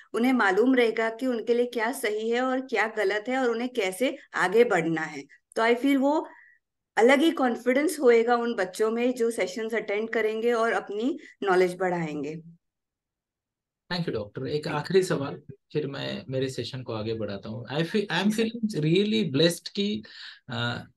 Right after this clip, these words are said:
Speaker 2: मैं पेरेंट के साथ बात करने आ गया और आप जैसे एक डॉक्टर आज हमारे सेशन में उपलब्ध है। तो एक आखिरी सवाल, अ,
Speaker 1: जी,
Speaker 2: दो
Speaker 1: सर।
Speaker 2: कंट्रीज के बारे में मैं पूछना चाहूंगा आपको। एक तो इंडिया, दुबई।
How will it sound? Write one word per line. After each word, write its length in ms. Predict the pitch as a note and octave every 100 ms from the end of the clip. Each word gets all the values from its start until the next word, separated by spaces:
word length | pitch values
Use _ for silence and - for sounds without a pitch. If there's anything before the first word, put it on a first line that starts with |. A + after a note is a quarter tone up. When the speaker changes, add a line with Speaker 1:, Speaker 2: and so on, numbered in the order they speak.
| - _ -
Speaker 2:
मैं 100 | E3+
पेरेंट 360 | E3 C#3+ E3 F3
के 60 |
साथ 220 | F#3 F#3 D#3
बात 260 | B2+ C3
करने 320 | - D3+ D3+
आ 140 | C#3 B2
गया 280 | C3 D3+ E3
और 460 | E3 E3 D#3+ D3+ - _ _ _
आप 180 | C3 C3
जैसे 260 | D3+ D3+ D#3
एक 120 | D3
डॉक्टर 340 | B2+ B2 E3
आज 260 | D#3 B2+ B2+
हमारे 300 | B2+ C3 C3
सेशन 320 | A#2 A#2 A#2+
में 140 | A#2+ A#2+
उपलब्ध 360 | A#2 A2+ A2
है। 100 | A#2
तो 120 | B2
एक 160 | E3 D3
आखिरी 320 | B2 A2 B2+
सवाल, 320 | B2 G#2 G#2+ - _ _ - - -
अ, 120 | B2
Speaker 1:
जी, 60 | G3
Speaker 2:
दो 160 | F#3
Speaker 1:
सर। 220 | F#3 - F#3+
Speaker 2:
कंट्रीज 280 | F3 G3+
के 100 | -
बारे 240 | F3 D3 C#3
में 140 | D3
मैं 200 | C#3+ C#3
पूछना 380 | B2+ B2+ C3+ C3
चाहूंगा 360 | B2+ B2 B2+ C#3
आपको। 440 | C3+ B2 - D3+
एक 260 | D3+ D3 -
तो 60 |
इंडिया, 380 | C#3 C3 C#3+ E3
दुबई। 380 | C3+ A2 G#2+